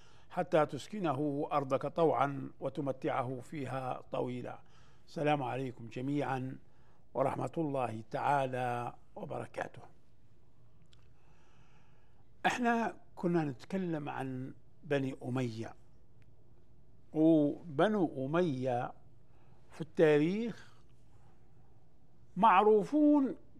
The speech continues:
كدولة مو كقبيلة، يعني نعرفوا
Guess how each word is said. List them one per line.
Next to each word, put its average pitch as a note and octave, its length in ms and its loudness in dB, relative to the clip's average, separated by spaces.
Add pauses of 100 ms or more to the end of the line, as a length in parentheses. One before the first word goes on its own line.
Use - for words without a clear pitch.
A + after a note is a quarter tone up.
كدولة F#3+ 840 6
مو F#3 420 2
كقبيلة، C#3 640 -2 (2000)
يعني C#3+ 540 -4
نعرفوا C4+ 600 6